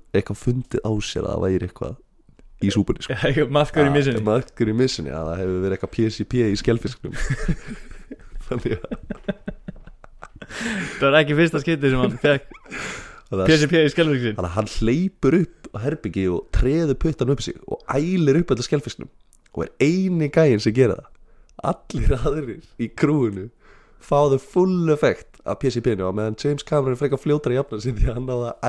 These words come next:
Speaker 1: æla upp mest öllum skelfiskunum.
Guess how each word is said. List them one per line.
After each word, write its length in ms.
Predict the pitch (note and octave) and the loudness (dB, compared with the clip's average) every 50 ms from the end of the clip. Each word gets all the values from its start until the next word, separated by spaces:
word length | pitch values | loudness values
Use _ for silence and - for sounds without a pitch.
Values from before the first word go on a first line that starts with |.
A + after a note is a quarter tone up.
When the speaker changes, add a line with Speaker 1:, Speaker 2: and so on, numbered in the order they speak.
| C3+ C#3+ | 0 2
Speaker 1:
æla 340 | E3 F3+ F3+ D#3+ C3+ A#2 A#2+ C3 C#3 C3 | 2 2 2 2 2 0 0 0 -2 -2
upp 220 | A2+ - - - - _ _ - - _ - - - - | -4 -6 -16 -20 -20 _ _ -20 -20 _ -20 -12 -6 -2
mest 220 | A#2 B2+ A#2+ - | -2 0 2 2
öllum 180 | C3 A2+ A#2 A2+ | 0 0 0 -2
skelfiskunum. 560 | - - D3 D3 D3 - - - - - - | -4 -2 -2 -2 -2 -4 -8 -12 -12 -14 -16